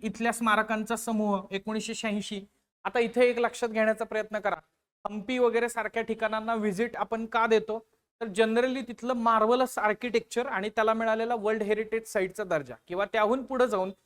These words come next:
इथं बरेच फॉरेन व्हिजिटर्स त्या ठिकाणी येताना दिसतात, त्यामुळे तिथल्या स्थानिक लोकांना रोजगार मिळत असतोय आणि तिथली इकॉनॉमी जी आहे तर ती त्या ठिकाणी ग्रो होते. So हे आपण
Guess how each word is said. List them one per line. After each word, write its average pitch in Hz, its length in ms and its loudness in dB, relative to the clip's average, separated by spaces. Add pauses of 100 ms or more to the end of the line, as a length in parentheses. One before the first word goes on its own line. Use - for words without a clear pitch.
(280)
इथं 233 240 0
बरेच 254 300 4
फॉरेन 277 580 0 (100)
व्हिजिटर्स 214 680 0 (120)
त्या 226 100 4
ठिकाणी 226 320 -2
येताना 220 320 -2
दिसतात, 202 340 -4 (160)
त्यामुळे 220 340 2
तिथल्या 214 320 -2
स्थानिक 233 460 -6
लोकांना 233 360 0
रोजगार 220 380 0
मिळत 214 280 -4
असतोय 202 320 -6 (400)
आणि 196 180 -2 (100)
तिथली 269 320 0
इकॉनॉमी 262 500 -2 (140)
जी 226 80 0
आहे 180 320 2
तर 214 220 -2
ती 262 160 -6
त्या 226 140 -4
ठिकाणी 226 260 -6
ग्रो 311 260 0
होते. 185 380 0 (360)
So 277 100 4
हे 202 180 2
आपण 220 460 2